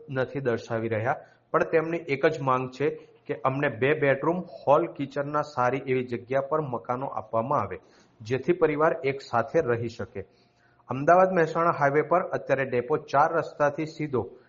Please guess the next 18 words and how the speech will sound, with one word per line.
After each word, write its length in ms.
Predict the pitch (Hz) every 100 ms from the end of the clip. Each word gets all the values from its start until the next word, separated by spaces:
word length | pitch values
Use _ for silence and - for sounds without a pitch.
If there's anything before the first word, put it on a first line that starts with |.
| _ -
ટી 100 | 143
પી 200 | 143 196
રોડ 200 | 151 170
સાબરમતી 640 | 170 135 127 135 135 131
નદી 260 | 135 123 131
તરફ 280 | 135 123 143
ખુલે 360 | - 123 110
છે, 240 | 104 - 90 _ _ _
જેમાં 380 | 104 117 131 170
મોટેરાના 560 | 160 143 151 151 151 151
બળદેવનગરના 840 | 131 123 127 127 123 135 131 98 - _ _ 123
ઓગણત્રીસ 560 | 131 180 175 175 165
થી 80 | -
વધુ 260 | 185 139 139
મકાનો 420 | 127 - 127 139
તૂટી 340 | 135 117 120
રહ્યા 240 | 110 101 95
છે. 200 | -